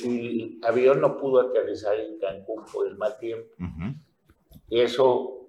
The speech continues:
Speaker 1: obligó no solamente al vuelo de Lufthansa, sino a otros vuelos,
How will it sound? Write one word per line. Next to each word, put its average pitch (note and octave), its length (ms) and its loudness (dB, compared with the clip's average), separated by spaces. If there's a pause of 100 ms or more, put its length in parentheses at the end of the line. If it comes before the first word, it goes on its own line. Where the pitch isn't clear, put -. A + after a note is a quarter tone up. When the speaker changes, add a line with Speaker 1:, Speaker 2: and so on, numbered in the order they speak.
Speaker 1:
obligó A2 760 6
no B2+ 80 8
solamente A2+ 540 6
al A2 80 6
vuelo A2+ 340 12
de G#2+ 100 10
Lufthansa, A#2+ 640 8
sino A2+ 280 2
a A#2 120 10
otros A#2 440 8
vuelos, A#2 380 6